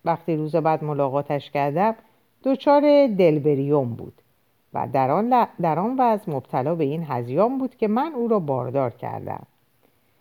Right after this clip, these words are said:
نسبت به کل دورهٔ درمان دچار فراموشی شده بود و وقتی اعلام کردم که دیگر پزشکش نیستم، عکس العمل فاجعه باری نشان داد. گریست، التماس کرد نظرم را عوض کند،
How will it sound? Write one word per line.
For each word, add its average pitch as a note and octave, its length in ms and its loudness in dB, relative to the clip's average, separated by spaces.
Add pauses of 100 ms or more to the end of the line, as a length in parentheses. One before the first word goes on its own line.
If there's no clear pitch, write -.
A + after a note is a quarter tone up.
(280)
نسبت D#4 360 4
به B3 140 2
کل C4 360 4
دورهٔ A3 420 4
درمان G3 460 2
دچار F3 360 0
فراموشی C#3 640 -2
شده G#2 260 -10
بود - 180 -12
و B2 40 -6
وقتی C#3+ 420 -4
اعلام C#3 380 -4
کردم D3 440 -4
که C#3+ 240 -4 (400)
دیگر A3 280 4
پزشکش G3+ 720 0
نیستم، C4+ 580 0 (160)
عکس D3 260 -6
العمل C#3 460 -4
فاجعه B2+ 480 -4
باری B2+ 400 -2
نشان - 340 -12
داد. - 160 -16 (760)
گریست، C4 680 4
التماس F#3+ 640 2
کرد D3+ 340 0 (220)
نظرم D#3+ 480 0
را E3 100 0
عوض C#3 380 -2
کند، F#2+ 360 -12